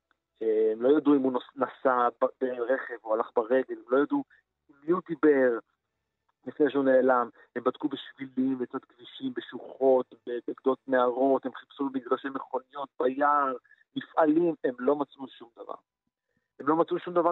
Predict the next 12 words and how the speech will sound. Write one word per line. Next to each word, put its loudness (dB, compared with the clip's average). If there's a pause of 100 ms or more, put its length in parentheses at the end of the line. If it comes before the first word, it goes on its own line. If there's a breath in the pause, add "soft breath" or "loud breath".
גם -2
במשך 0
חודשים, -6 (880)
ושנה 0
אחרי -4
שהוא -8
נעלם, -4 (800)
אה, 4
הכרזות, 0
אה, 2
על, 2 (240)
על -6